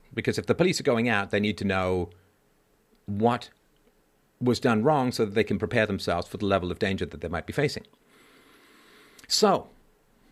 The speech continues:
the father, Gregory McMichael, is standing in his front yard when he sees Arbery hauling ass, as he puts it, down the street. So he's near his neighbor, he's next to his neighbor. I think he can see the house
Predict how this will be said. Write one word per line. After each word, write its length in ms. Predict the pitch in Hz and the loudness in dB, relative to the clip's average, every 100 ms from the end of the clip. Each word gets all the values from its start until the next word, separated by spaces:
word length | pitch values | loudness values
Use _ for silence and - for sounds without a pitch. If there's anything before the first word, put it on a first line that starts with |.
| _ | _
the 100 | - | -2
father, 420 | 123 - 185 160 - - _ _ _ _ _ _ _ _ _ 104 | 0 4 4 2 -4 -14 _ _ _ _ _ _ _ _ _ 0
Gregory 420 | 123 147 147 160 | 4 4 4 0
McMichael, 500 | 147 139 98 98 92 | 0 0 0 0 -2
is 80 | - | -2
standing 480 | - 123 127 131 | -2 -2 0 2
in 80 | 117 | 2
his 100 | 107 | 0
front 260 | - 113 101 | 0 0 2
yard 220 | 101 95 | 0 0
when 120 | 95 | 0
he 60 | 98 | -2
sees 280 | - 107 - | 0 -2 -2
Arbery 540 | 101 101 98 95 90 - _ _ - | -2 -2 0 -2 -4 -10 _ _ -18
hauling 440 | - 127 113 117 | -2 2 2 0
ass, 460 | 101 95 90 - - _ | -2 -2 -2 -6 -8 _
as 120 | - - | -12 -6
he 100 | 98 | -4
puts 300 | 107 92 101 | -4 -4 -6
it, 120 | 92 _ - | -8 _ -4
down 420 | 92 104 98 95 - - | 2 2 2 -2 -8 -10
the 80 | 90 | -8
street. 360 | - 95 - - _ _ _ _ _ _ _ _ _ _ _ _ _ _ _ _ _ _ | -4 -6 -8 -18 _ _ _ _ _ _ _ _ _ _ _ _ _ _ _ _ _ _
So 400 | - 131 113 107 | -2 2 4 4
he's 400 | 95 110 101 92 | 2 2 0 0
near 220 | 104 110 | 2 2
his 180 | 113 113 | 2 0
neighbor, 240 | 120 107 | 0 0
he's 200 | 104 101 | 0 -2
next 220 | 113 117 - | -2 -2 -4
to 80 | |
his 100 | 113 | -4
neighbor. 500 | 117 113 107 110 104 107 | 0 2 4 4 2 -2
I 80 | |
think 220 | 98 123 120 | -2 -2 0
he 100 | 120 | -2
can 160 | 107 | -2
see 220 | 101 131 135 | -2 0 0
the 100 | 101 | -2
house 500 | 110 110 107 - | -2 -2 0 -2